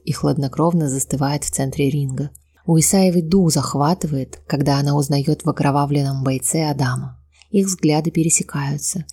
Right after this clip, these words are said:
и именно в этот момент у Евы возникает сумасшедшая потребность разгадать Адама Титова.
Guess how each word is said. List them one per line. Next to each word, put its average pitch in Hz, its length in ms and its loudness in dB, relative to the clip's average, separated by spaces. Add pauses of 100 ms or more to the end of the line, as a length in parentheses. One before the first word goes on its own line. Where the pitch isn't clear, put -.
(180)
и 180 100 4
именно 170 360 4
в 156 120 0
этот 147 260 0
момент 147 580 -2
у 160 100 0
Евы 143 340 2
возникает 143 580 -2
сумасшедшая 151 680 -2
потребность 139 760 -4 (180)
разгадать 147 760 0
Адама 135 420 0
Титова. 139 520 -4